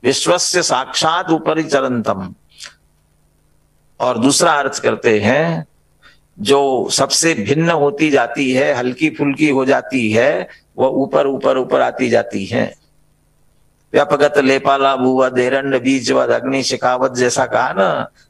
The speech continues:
मोक्ष अधिकार में, सबसे रहित होती गई तो ऊपर, ऊपर, ऊपर आई, और वह आत्मा जब निर्भर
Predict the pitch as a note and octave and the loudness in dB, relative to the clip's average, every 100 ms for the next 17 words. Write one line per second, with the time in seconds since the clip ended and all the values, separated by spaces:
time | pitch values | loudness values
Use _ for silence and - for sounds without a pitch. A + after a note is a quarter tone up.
0 | _ B2 C#3+ - A#2+ B2+ A#2+ A2+ G#2+ G2 | _ 0 0 0 0 0 0 0 -2 -2
1 | F2 _ _ - D#3 D#3+ F3+ D#3+ D#3 F3 | -4 _ _ -2 -2 2 2 2 2 2
2 | D#3 E3 D#3+ E3+ E3+ F3 F3 D#3 E3 E3+ | 2 2 0 0 0 0 -2 0 -2 -2
3 | E3 E3+ E3+ E3 E3+ D#3+ C#3 E3+ G#3 G#3 | -2 -2 -2 -2 0 0 0 -2 -2 -6
4 | - _ _ _ _ _ A2 C3+ D#3+ D#3 | -10 _ _ _ _ _ 0 0 2 0
5 | C#3+ - D#3+ E3+ F3 D#3 C3 C3 A2+ C3+ | 0 -2 -2 2 0 2 2 2 0 0
6 | E3 F3 D3 | 0 -2 -4